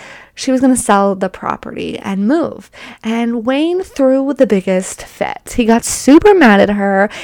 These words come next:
even though, again, he put zero money into this, um, property, but he cried to her saying, like, "You know how much I love this property and you know how much time I've put into this property." And, uh, yeah, he just got really mad at her.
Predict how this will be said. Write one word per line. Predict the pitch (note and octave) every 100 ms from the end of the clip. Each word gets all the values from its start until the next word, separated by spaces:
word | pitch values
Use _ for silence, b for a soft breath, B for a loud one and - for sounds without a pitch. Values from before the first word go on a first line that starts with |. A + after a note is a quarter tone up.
| B
even | C#4+ C#4
though, | C#4 C4+
again, | A#3+ D4+ F#4
he | G4+ G4+
put | - D#4+
zero | C4+ A#3 C4 B3 A3+ G#3+
money | G3+ F#3 F3+
into | F3 -
this, | F#3+ F#3 -
um, | F#3 F3 E3+ F#3+ - B B B B B
property, | F4+ F4+ F4 F4 F4
but | E4 C#4
he | D4+ C4+ C4 D4 - E4+ B B B
cried | - C#4+ C#4+ C#4
to | B3
her | B3+ B3
saying, | - B3+ B3 A#3
like, | G#3+ G3
"You | D#4 G#4 F4+
know | F4+ D#4+
how | E4
much | D#4 -
I | D4+
love | C#4+ C#4 C4
this | C#4
property | - C4+ B3+ B3+ A#3+ A#3+
and | A3+
you |
know | A3 A3
how | A3
much | G#3+ G3+ - B B
time | - A#3+ A3+ G#3+
I've | G3+
put | - G#3+
into | - G3+ G#3
this | G3+ -
property." | - F#3 F#3 F#3+ F#3 F#3 F#3 B B B B -
And, | G#3+ G#3+ G#3 G3+ G3+ -
uh, | G#3 G3+ G3+ G3+ G3+ G#3+
yeah, | C4 - B3+ F#3
he | F#3 G3+
just | A#3 -
got | B3
really | A3+ G#3+ A#3 C#4
mad | C4 C4 C#4+
at | -
her. | - -